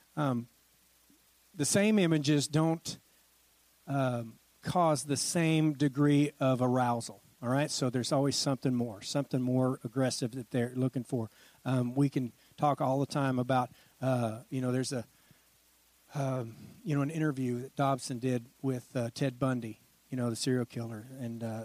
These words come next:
you know, it began with pornography and different things like that. And so there's just something that's dangerous about it, but we need to address it, because then what happens is those images, um, aren't enough. Then there's, they're more,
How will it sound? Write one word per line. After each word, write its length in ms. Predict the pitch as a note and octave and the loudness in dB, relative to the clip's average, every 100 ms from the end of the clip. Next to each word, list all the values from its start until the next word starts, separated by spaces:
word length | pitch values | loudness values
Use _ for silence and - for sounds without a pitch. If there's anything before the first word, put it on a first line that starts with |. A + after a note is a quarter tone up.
| - | -10
you 80 | A#2 | -10
know, 120 | A2+ | -10
it 80 | A2+ | -8
began 260 | A#2 A#2 | -8 -6
with 240 | A#2 - - | -6 -10 -8
pornography 680 | B2+ A#2 A2+ A2+ A#2+ A2 G#2+ | -6 -4 -6 -10 -10 -10 -10
and 100 | A2 | -10
different 240 | B2 A#2+ A#2 | -8 -8 -8
things 160 | A2+ | -8
like 160 | A#2 A2+ | -10 -10
that. 280 | A#2+ A2 A2+ | -10 -10 -10
And 140 | A2+ | -12
so 240 | - B2 A#2+ | -8 -6 -2
there's 180 | B2+ | -4
just 220 | - E3+ - | -2 -2 0
something 320 | D3+ - B2+ | 0 0 -2
that's 180 | A2+ - | -4 -4
dangerous 520 | C#3 D3 C#3+ B2+ - | 0 2 2 -2 -2
about 300 | A#2 B2+ B2 | 0 0 0
it, 80 | B2 | -2
but 100 | B2 | -2
we 80 | |
need 160 | C#3 C3+ | 0 0
to 100 | B2 | 2
address 360 | A#2+ G#3 F#3+ B2+ | 4 4 4 0
it, 100 | - - - _ | -12 -20 -20 _
because 320 | C#3 E3+ B2+ | 2 2 4
then 220 | D#3 A#3 | 4 6
what 140 | F3 B2+ | 6 4
happens 440 | D3+ C#3+ D#3 C#3+ | 2 2 2 0
is 100 | B2+ | 0
those 220 | C#3 B2+ | 2 2
images, 540 | E3+ G3+ D#3 D3 C3 - _ - _ - | 4 4 4 4 2 -4 _ -20 _ -2
um, 320 | C3+ B2+ C3 | 0 2 0
aren't 180 | C#3+ D3+ | 0 2
enough. 460 | C3+ F#3 G3 - - _ _ - | 4 4 4 0 -8 _ _ -2
Then 160 | C#3+ | 2
there's, 300 | C#3+ C3+ A#2+ - | 4 2 0 -2
they're 140 | C#3 | 0
more, 360 | C3+ C#3+ C#3 | 2 2 0